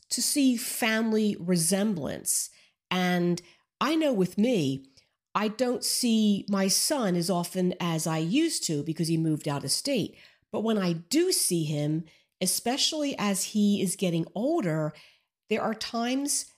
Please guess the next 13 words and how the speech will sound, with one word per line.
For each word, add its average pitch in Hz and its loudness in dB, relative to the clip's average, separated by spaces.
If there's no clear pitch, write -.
that 196 -2
I 196 0
look 220 0
at 302 -4
him 311 -2
and 190 0
I 220 -2
see 220 0
his 170 0
dad 196 -2
when 180 -2
his 180 0
dad 160 -4